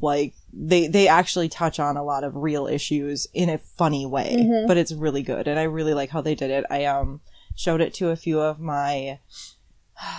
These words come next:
Speaker 1: uh, I don't wanna call them newly gay. That's not right. They've been gay. They're just newly out.
Speaker 2: Uh-huh.
Speaker 1: Okay.
Speaker 2: Yeah.
Speaker 1: Friends, just to lighten the whole mood of things. Like, the
Speaker 2: Right.
Speaker 1: back,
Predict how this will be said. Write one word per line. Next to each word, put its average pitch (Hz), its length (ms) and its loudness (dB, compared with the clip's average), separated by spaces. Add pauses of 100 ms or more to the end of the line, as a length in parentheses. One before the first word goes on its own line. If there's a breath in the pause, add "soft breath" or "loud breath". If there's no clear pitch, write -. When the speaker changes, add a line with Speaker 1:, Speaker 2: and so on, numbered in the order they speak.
(160 loud breath)
Speaker 1:
uh, 139 360 -4 (340)
I 160 80 -8
don't 156 100 -10
wanna 151 140 -8
call 165 160 -4
them 175 180 2
newly 170 240 -2
gay. 131 240 -4
That's 127 220 -10
not 139 160 -6
right. 131 180 -10
They've 131 160 -6
been 180 220 0
gay. 135 220 0
They're 131 140 -4
just 135 220 -8
newly 135 280 -4
out. 160 320 -2 (380)
Speaker 2:
Uh-huh. 269 200 6 (160)
Speaker 1:
Okay. 180 120 0 (420 loud breath)
Speaker 2:
Yeah. 285 140 4
Speaker 1:
Friends, 160 480 4
just - 220 0
to 226 140 4 (420)
lighten 170 440 0
the 160 100 0
whole 165 440 2 (520)
mood 160 380 -4
of 170 120 -4
things. 196 500 -4
Like, 349 140 8
the 254 100 6
Speaker 2:
Right. - 80 2
Speaker 1:
back, 165 260 4